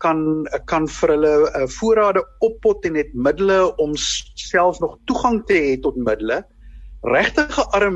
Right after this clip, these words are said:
mense, uh, het kos vir 'n dag of twee in 'n huis en dan moet hulle weer gaan koop. Hulle leef van die hand tot die mond. Maar as daai, as daai ketting afge-,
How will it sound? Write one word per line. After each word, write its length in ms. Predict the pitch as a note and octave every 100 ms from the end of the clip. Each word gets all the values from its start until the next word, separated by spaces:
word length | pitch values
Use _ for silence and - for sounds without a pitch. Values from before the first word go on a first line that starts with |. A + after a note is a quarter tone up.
| E3
mense, 380 | D#3 D3+ - D#3
uh, 320 | C3+ A2+ B2+
het 180 | D3+ D#3+
kos 180 | A3 A3 -
vir 140 | G3+
'n 120 | G3 E3
dag 180 | B2+ F3+
of 100 | -
twee 160 | F3+ F3
in 100 | E3+
'n 120 | B2+
huis 160 | C#3 C#3+
en 60 | C#3
dan 120 | B2
moet 140 | C#3
hulle 140 | C#3+ B2+
weer 160 | A#2+
gaan 180 | - A#2 -
koop. 160 | - - -
Hulle 120 | C3 B2
leef 320 | C3 B2 E3
van 160 | - D#3+
die 20 |
hand 260 | A2+ A#2 -
tot 100 | C3+
die 120 | A2+
mond. 220 | - - - - - - - - - - - -
Maar 240 | C3 -
as 100 | D3+ C#3
daai, 640 | C3 B2 F#3+ C4 B3+ A#2 -
as 200 | D#3 -
daai 320 | B2 C#3 A3 -
ketting 420 | - - E3+ A#2 -
afge-, 380 | F#3 - F#3